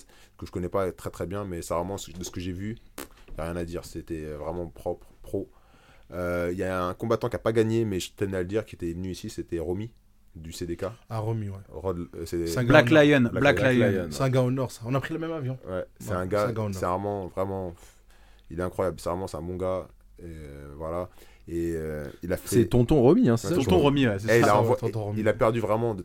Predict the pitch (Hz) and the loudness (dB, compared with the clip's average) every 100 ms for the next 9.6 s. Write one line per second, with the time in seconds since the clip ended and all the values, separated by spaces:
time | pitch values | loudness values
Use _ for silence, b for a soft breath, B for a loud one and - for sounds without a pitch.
0 | - - - 117 - 101 - 117 110 - | -14 -14 -10 -8 -6 -8 -2 -2 -2 -8
1 | 90 92 95 - - 101 110 - - - | -6 -6 -6 -10 -8 -2 -2 -2 -20 -20
2 | - - - - - 87 87 87 85 82 | -20 -20 -20 -20 -6 0 2 2 0 -2
3 | 82 85 82 71 - _ - - - - | -4 -4 -6 -8 -14 _ -20 -20 -20 -12
4 | 98 110 104 101 104 - 98 101 107 - | -10 -8 -8 -6 -6 -6 -6 -4 -6 -10
5 | - - 87 - 101 85 76 87 98 85 | -12 -12 -12 -8 -8 -8 -6 -4 -4 -4
6 | 82 67 85 87 80 92 90 95 92 b | -6 -6 -8 -6 -4 -4 -2 -2 -4 b
7 | b b - 80 82 82 80 76 - 117 | b b -14 -10 -8 -8 -8 -8 -8 -6
8 | 110 - - 123 165 139 107 101 107 170 | -6 -8 -8 -6 -4 0 2 2 0 0
9 | 107 80 82 127 160 | 2 2 4 4 4